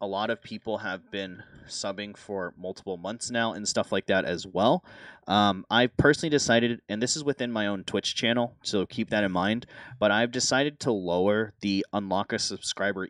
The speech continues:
emote for twenty-four hours down to the lowest channel point that you can, which is about eighty channel points. And you roughly get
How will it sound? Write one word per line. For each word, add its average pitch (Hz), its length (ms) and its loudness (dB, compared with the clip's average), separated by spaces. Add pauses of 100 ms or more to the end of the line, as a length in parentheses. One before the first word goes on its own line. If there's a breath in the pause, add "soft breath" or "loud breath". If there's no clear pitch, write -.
emote 98 360 -6
for 92 260 -6
twenty-four 101 640 -6
hours 107 440 0
down 90 320 -4
to - 120 -6
the 90 100 0
lowest 87 380 0
channel 92 320 -4
point 104 300 -6
that 87 80 -6
you 85 100 -8
can, 113 400 -6 (140)
which 107 180 -4
is 104 140 -4
about 92 260 -2 (160)
eighty 107 300 -4
channel 90 360 -6
points. - 480 -4 (480 loud breath)
And 120 260 0
you 120 200 0
roughly 135 460 0
get 101 300 0